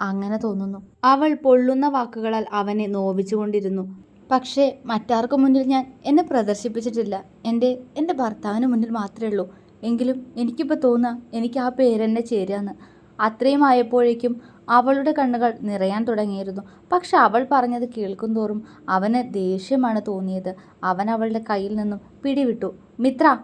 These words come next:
മിണ്ടാതിരിക്കുന്നതാണ് നിനക്ക് നല്ലത്. ഇനിയും എൻ്റെ മുന്നിൽ നിന്ന് ഇങ്ങനെ അനാവശ്യം പറഞ്ഞാ കൊന്ന് കുഴിച്ചു മൂടും നിന്നെ ഞാൻ,"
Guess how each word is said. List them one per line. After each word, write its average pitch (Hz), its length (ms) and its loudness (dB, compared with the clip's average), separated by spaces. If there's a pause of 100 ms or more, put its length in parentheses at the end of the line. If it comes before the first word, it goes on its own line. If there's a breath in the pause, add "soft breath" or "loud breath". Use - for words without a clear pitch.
(280 loud breath)
മിണ്ടാതിരിക്കുന്നതാണ് 285 920 4
നിനക്ക് 254 240 0
നല്ലത്. 202 340 0 (200)
ഇനിയും 220 360 2
എൻ്റെ 254 160 4
മുന്നിൽ 254 260 2
നിന്ന് 262 160 2
ഇങ്ങനെ 269 160 4
അനാവശ്യം 214 500 2
പറഞ്ഞാ 226 240 0 (240 loud breath)
കൊന്ന് 359 240 2
കുഴിച്ചു 247 440 2
മൂടും 262 240 6
നിന്നെ 208 180 0
ഞാൻ," 190 180 -6